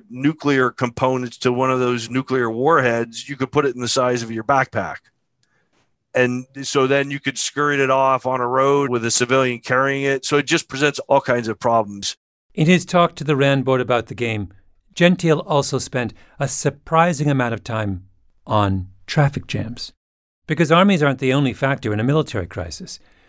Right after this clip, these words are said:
Speaker 2: North Korean refugees would start streaming across the border. South Koreans would start fleeing their capital, Seoul.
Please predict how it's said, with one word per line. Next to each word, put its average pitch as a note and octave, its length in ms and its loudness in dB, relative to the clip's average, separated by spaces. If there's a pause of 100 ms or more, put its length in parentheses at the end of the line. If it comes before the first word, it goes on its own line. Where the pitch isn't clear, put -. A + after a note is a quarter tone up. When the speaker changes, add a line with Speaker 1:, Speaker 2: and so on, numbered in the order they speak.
(120)
Speaker 2:
North F#3 340 2
Korean D#3+ 420 0
refugees C3 600 -2 (280)
would D3 240 0
start C#3+ 320 0
streaming D#3+ 420 2
across B2+ 360 -2
the - 80 -12
border. C3 380 0 (160)
South G#3+ 380 2
Koreans A#2 460 -2 (160)
would C3+ 100 -6
start C#3+ 240 -2
fleeing D#3+ 320 -2
their C3 100 -2
capital, C#3 540 -2
Seoul. B2+ 480 -4